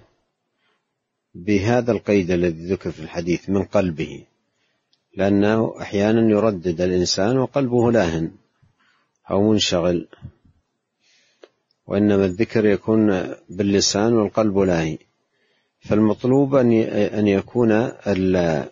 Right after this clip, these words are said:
الذكر بالقلب واللسان، لسانه يردد وقلبه شاهد وحاضر. قال: "من قلبه دخل الجنة". فهذا فيه دلالة على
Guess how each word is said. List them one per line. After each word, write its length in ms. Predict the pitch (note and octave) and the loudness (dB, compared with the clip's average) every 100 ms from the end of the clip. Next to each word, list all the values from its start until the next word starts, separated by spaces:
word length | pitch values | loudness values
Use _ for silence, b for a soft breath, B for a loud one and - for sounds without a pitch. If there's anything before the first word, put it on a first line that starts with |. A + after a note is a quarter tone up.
| _ _ _ _ _ _ _ G#2+ | _ _ _ _ _ _ _ -6
الذكر 560 | F2+ A2 B2 C#3 C3+ - _ _ _ _ _ _ | -2 0 0 -2 -2 -12 _ _ _ _ _ _
بالقلب 500 | G#2+ A2 G2+ - C3+ | -4 -2 0 0 0
واللسان، 600 | B2+ A2 F2+ E2+ - D2+ | 2 2 2 2 0 -2
لسانه 680 | C2+ D#2 F2+ A2+ A2 G2 F#2+ | -6 -8 -2 0 2 2 2
يردد 420 | F#2 A2 A2 D3 D3 _ _ _ | 2 0 0 -2 -2 _ _ _
وقلبه 600 | A#2 G#2 B2 B2 G#2 G#2 | -4 -2 0 0 2 0
شاهد 480 | G2+ G#2 F2+ D#2+ C#2+ | 0 0 0 -2 -6
وحاضر. 500 | D#2+ D#2 F#2 D#2+ D2 - _ _ b b b b b b _ _ _ _ - | -6 -4 -2 -2 -6 -12 _ _ b b b b b b _ _ _ _ -4
قال: 200 | G#2 G2+ | 0 4
"من 180 | A#2 B2 | 2 2
قلبه 680 | A#2 G2 E2+ F2+ G#2 C#3 - | 0 0 0 2 4 2 -2
دخل 540 | A#2+ A2+ - G2 A#2 - - | -4 -2 0 0 0 -2 -4
الجنة". 460 | - F3+ E3 D#3 - - _ _ _ _ _ _ _ _ _ _ - - | -2 0 0 -2 -8 -20 _ _ _ _ _ _ _ _ _ _ -18 -6
فهذا 840 | - F#2+ F2+ F2 - G2+ B2 B2 | 0 2 2 0 -4 0 2 2
فيه 200 | A#2+ C#3+ | 2 2
دلالة 420 | A#2+ A2+ A2+ G2+ F2 | 4 4 4 2 0
على 540 | E2+ F2 F#2 G#2+ - | 0 0 0 -2 -6